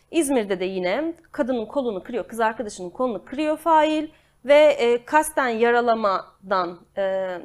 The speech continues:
yargılanırken haksız tahrik ve ihal indirimi alıyor. E, bu da iki yıl ertelemeli oluyor. Şimdi bu örnekler aslında çok, çok fazla tanıdık olduğumuz örnekler.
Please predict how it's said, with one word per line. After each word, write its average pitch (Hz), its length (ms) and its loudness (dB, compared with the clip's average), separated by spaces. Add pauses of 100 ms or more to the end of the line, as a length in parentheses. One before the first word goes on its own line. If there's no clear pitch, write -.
(100)
yargılanırken 240 1000 0
haksız - 360 -6
tahrik 220 420 -8
ve 220 100 -8
ihal 220 440 -8
indirimi 170 480 -14 (440)
alıyor. 294 540 2 (200)
E, 233 280 -4 (120)
bu 247 100 -8
da 226 60 0
iki - 280 -8
yıl 285 160 -8
ertelemeli 185 600 2
oluyor. - 240 -14
Şimdi 285 280 -8
bu 302 80 -4
örnekler 285 460 -2
aslında 254 580 -4
çok, - 360 -6
çok 240 260 -6
fazla 196 320 -6
tanıdık 220 360 -10
olduğumuz 170 500 -6
örnekler. 170 640 -8